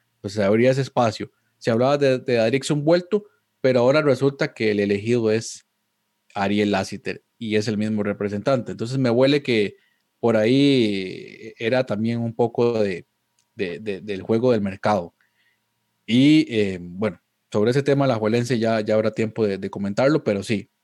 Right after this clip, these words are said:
en definitiva empieza el torneo y las expectativas son amplias. Vamos a ver qué, qué sucede. Cartago ya reportó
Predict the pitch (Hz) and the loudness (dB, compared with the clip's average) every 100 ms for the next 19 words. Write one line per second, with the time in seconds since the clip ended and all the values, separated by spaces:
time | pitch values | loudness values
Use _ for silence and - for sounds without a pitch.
0 | - 117 104 101 98 - 147 151 117 107 | -14 -4 -4 -2 -6 0 2 2 -2 -4
1 | 113 101 92 - 98 123 165 190 _ _ | 0 -2 -4 -6 -2 0 0 -2 _ _
2 | _ _ _ _ _ _ _ _ 117 139 | _ _ _ _ _ _ _ _ 0 2
3 | 156 110 98 98 - 98 - 98 - 120 | 2 -2 -4 -6 -8 -12 -10 -12 -4 -2
4 | 117 - 113 110 - 139 151 165 156 - | -2 -2 -4 -6 -6 -4 -4 -6 -8 -6
5 | 101 107 101 101 - 101 95 - 110 - | -6 -6 -4 -6 -8 -8 -8 -10 -18 -6
6 | 123 104 - _ _ _ _ _ _ _ | -2 -2 -6 _ _ _ _ _ _ _
7 | - 107 - 127 127 135 127 135 131 117 | -4 -4 0 0 2 2 2 2 0 0
8 | 101 101 101 98 98 - 117 117 92 | -2 -6 -6 -8 -6 -2 2 0 -2